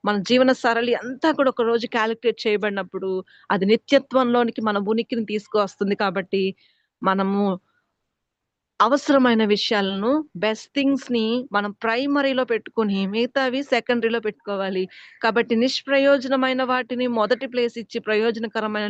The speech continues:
లాస్ట్ ప్లేస్ ఇస్తే, మరి నిత్యత్వంలో ఉల్టా అయిపోయి మన లైఫ్ చాలా భయంకరంగా ఉంటది. కాబట్టి నిష్ప్రయోజనమైన వారుగా మనము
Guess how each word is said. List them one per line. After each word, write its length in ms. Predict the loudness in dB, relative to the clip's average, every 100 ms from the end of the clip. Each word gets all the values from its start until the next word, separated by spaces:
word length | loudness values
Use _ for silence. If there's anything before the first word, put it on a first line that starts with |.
| -2
లాస్ట్ 340 | -2 -4 -6
ప్లేస్ 260 | -2 -2 -2
ఇస్తే, 320 | -12 -4 -2 -2 -6 -20 _
మరి 200 | -4 0
నిత్యత్వంలో 680 | -2 0 2 2 4 4 4
ఉల్టా 320 | 4 4 4
అయిపోయి 300 | 0 2 2
మన 160 | 2 0
లైఫ్ 380 | 0 -2 -4 -4 -4 -6 _ _
చాలా 440 | -2 0 0 0 0 -2 -6 _ _ -2
భయంకరంగా 640 | 0 0 0 -2 -2 -4
ఉంటది. 220 | -4 -6
కాబట్టి 500 | -2 -2 -2 -4 -4 -4 -8 _ -4
నిష్ప్రయోజనమైన 880 | -4 2 4 4 4 2 2 2 2
వారుగా 400 | 4 2 0 -2
మనము 380 | -2 -2 -4